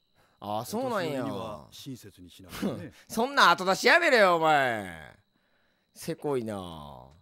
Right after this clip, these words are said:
Speaker 1: 最初に言ってくれたら俺、じゃ、ちゃうやん。だ-、そもそもだってそう、他の方法は何やねんじゃあってなるもん、俺からしたら。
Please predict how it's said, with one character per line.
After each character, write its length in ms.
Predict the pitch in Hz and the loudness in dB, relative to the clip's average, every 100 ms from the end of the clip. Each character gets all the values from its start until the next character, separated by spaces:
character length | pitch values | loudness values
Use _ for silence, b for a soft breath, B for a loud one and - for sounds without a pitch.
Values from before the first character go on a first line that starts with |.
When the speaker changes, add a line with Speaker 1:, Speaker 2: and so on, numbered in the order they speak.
| _ | _
Speaker 1:
最 200 | - 143 | -12 -10
初 80 | 185 | -6
に 60 | 214 | -4
言 80 | 247 | -6
っ 20 | |
て 60 | |
く 80 | 254 | -4
れ 60 | 214 | -4
た 100 | 143 | -2
ら 60 | |
俺、 180 | 123 123 - | -4 -8 -10
じ 100 | 170 | -4
ゃ、 20 | |
ち 60 | 240 | 0
ゃ 100 | 170 | 2
う 40 | |
や 60 | 123 | 0
ん。 40 | |
だ-、 80 | 147 | -4
そ 100 | 330 | -4
も 80 | 285 | -4
そ 60 | |
も 80 | 156 | -4
だ 80 | 147 | -4
っ 20 | |
て 80 | 123 | -6
そ 200 | 165 147 | -4 -2
う、 20 | |
他 260 | 170 320 294 | 0 2 2
の 180 | 170 - _ | 0 -6 _
方 200 | 277 262 | 0 0
法 200 | 269 262 | 2 4
は 100 | 247 | 4
何 220 | 139 220 | 4 2
や 100 | 247 | 2
ね 120 | 135 | 0
ん 80 | 104 | -6
じ 80 | 110 | -8
ゃ 60 | |
あ 20 | 98 | -10
っ 40 | |
て 80 | 101 | -8
な 80 | 107 | -6
る 80 | 196 | -6
も 80 | |
ん、 120 | 117 95 | -6 -8
俺 100 | 92 | -12
か 80 | |
ら 80 | 82 | -14
し 60 | - | -18
た 80 | |
ら。 80 | 73 | -18